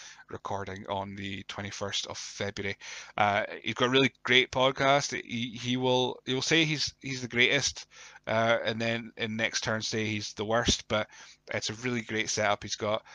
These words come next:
Uh, he does far more editing on his podcast than I do on mine. I just top and tail it and put it out and hope for the best from there.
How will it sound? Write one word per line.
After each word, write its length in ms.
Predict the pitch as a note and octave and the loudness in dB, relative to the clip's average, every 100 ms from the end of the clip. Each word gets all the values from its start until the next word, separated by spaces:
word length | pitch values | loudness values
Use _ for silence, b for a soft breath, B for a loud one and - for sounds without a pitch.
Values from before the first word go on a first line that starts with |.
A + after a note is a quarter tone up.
| B | B
Uh, 100 | - | -2
he 60 | A2 | 0
does 160 | G#2+ | 0
far 360 | - - D3+ C3 | -2 4 4 4
more 180 | A#2 A2 | 2 0
editing 380 | G#2+ - A2+ G#2 | 0 -2 -4 -4
on 60 | |
his 100 | G2+ | -6
podcast 540 | - G#2 - G#2+ G#2 - | -4 -4 -2 -2 -2 -2
than 100 | G#2 | -2
I 140 | G#2 | -4
do 200 | A2 G2+ | -4 -6
on 100 | F#2 | -4
mine. 280 | A2 B2 C3 B B B - | -2 -2 -4 B B B 0
I 100 | G#2 | 0
just 220 | G2 - | 0 0
top 180 | G#2 - | 0 0
and 140 | G2 | -2
tail 180 | C3 B2+ | 2 4
it 180 | B2+ - | 2 0
and 140 | G2+ G2+ | -4 -4
put 140 | G2+ | -4
it 120 | G#2 | 0
out 160 | A2+ - - B B B | 0 0 -6 B B B
and 120 | F#2+ | -6
hope 220 | - C3 | -4 -8
for 140 | - G2 | -6 -8
the 100 | G2 | -4
best 300 | F#2+ - - | -2 -2 -6
from 180 | F#2+ F#2+ | -8 -4
there. 240 | G2+ F#2+ | -2 -2